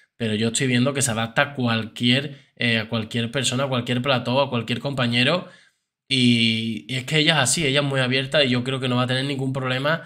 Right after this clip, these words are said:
en vaya al programa que, que vaya de, de seguir. De,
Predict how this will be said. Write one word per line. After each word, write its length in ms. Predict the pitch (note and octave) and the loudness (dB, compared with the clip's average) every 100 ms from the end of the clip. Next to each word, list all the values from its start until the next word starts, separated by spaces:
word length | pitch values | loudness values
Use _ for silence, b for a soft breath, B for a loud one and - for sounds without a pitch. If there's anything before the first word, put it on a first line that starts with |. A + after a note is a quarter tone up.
| B B B | B B B
en 440 | A#2 A#2 A2+ G#2+ | 0 2 2 2
vaya 220 | A2 A#2 B2+ | 2 2 0
al 60 | |
programa 500 | B2 B2 A#2+ A#2+ B2 | 0 2 2 2 0
que, 400 | A#2+ A#2+ A#2 A2+ A2+ | 2 0 2 -2 -2
que 120 | A#2+ | 0
vaya 560 | A#2 A#2+ C#3 D#3 - _ _ | 0 2 2 0 -6 _ _
de, 480 | A2+ A2+ A2+ A2 G#2+ | -4 0 2 2 0
de 120 | G#2 | 0
seguir. 520 | G#2+ A#2 A2 B2+ D3+ C3+ | 0 0 0 0 -2 -2
De, 400 | A#2+ - F2 | -4 -4 -14